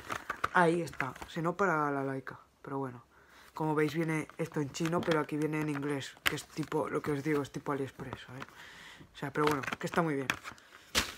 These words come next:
Luego he cogido esta bolsa, ¿vale? Me viene esta bolsa,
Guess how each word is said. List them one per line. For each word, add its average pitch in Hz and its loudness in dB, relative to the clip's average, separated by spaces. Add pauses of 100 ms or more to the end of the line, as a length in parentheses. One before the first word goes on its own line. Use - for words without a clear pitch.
(100)
Luego 262 10
he 240 10
cogido 233 8 (140)
esta 233 8
bolsa, 185 8 (1500)
¿vale? 170 8 (1160)
Me 175 0
viene 180 4
esta 196 6
bolsa, 190 4